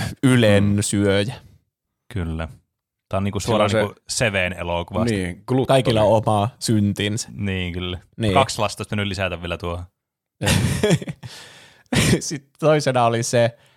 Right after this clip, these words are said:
Speaker 1: Marina Hillo, eli se <laughs> Eikö niitä ollut suom-, tekstityksissä käännetty suomeksi?
Speaker 3: Siis
Speaker 2: En muista
Speaker 3: mä en
Speaker 2: kyllä.
Speaker 3: muista, että oliko ne käännetty. Siis mulla oli suomenkieliset tekstit. Mä halusin nähdä, että onko tässä jotain tämmöisiä, mutta mä en edes muista, että oliko.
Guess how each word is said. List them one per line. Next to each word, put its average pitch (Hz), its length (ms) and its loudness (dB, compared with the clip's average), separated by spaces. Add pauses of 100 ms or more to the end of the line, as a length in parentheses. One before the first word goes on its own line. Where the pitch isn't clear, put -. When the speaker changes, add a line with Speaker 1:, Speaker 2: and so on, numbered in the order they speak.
(120)
Speaker 1:
Marina 135 460 4
Hillo, 110 540 -2 (300)
eli 120 240 0
se 123 360 2
<laughs> - 40 -16 (2250)
Eikö 170 220 0
niitä 160 300 4
ollut 214 160 2
suom-, 127 340 2 (140)
tekstityksissä 110 840 -2
käännetty 110 480 0
suomeksi? - 520 0
Speaker 3:
Siis 120 140 0
Speaker 2:
En 110 120 2
muista 104 260 0
Speaker 3:
mä 165 40 4
en 151 60 2
Speaker 2:
kyllä. 127 120 -6
Speaker 3:
muista, 123 360 0
että 104 140 -6
oliko 107 180 -4
ne 107 100 -4
käännetty. 101 480 -4
Siis - 340 -12
mulla 131 120 0
oli 120 100 -2
suomenkieliset 98 480 -4
tekstit. 95 200 -8
Mä 101 60 -2
halusin 117 220 0
nähdä, 120 300 0
että 90 200 -6
onko 90 160 -4
tässä 87 220 -6
jotain 87 220 -4
tämmöisiä, 87 260 -6
mutta 98 120 -8
mä 104 60 0
en 113 60 -2
edes 107 220 -8
muista, 95 320 -4
että 92 140 -12
oliko. 82 300 -8